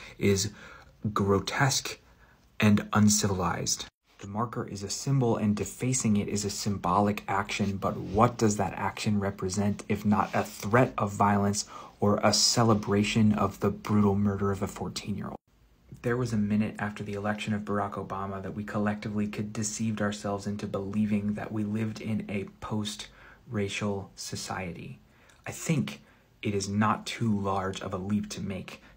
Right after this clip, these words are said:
to say that Donald Trump broke that perception and shine light on the fact that we live in a society that still contains grotesque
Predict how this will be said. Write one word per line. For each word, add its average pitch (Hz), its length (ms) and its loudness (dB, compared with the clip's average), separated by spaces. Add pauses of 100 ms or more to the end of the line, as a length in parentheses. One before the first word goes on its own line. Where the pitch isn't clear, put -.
to - 120 -4
say 123 280 -2
that 120 280 -2
Donald 127 320 4
Trump 117 360 -2 (240)
broke 110 460 0 (200)
that 107 280 -2 (160)
perception - 640 -6 (240)
and 98 160 -4
shine 117 420 0 (100)
light 104 220 2
on 98 160 -4
the 95 80 -8
fact 98 380 -2 (320)
that 90 160 -4
we 120 160 0
live 107 580 4 (260)
in 107 280 6
a 104 120 -2
society 127 760 -2 (320)
that 101 160 -2
still 107 580 -2
contains 101 680 -4 (240)
grotesque - 760 -4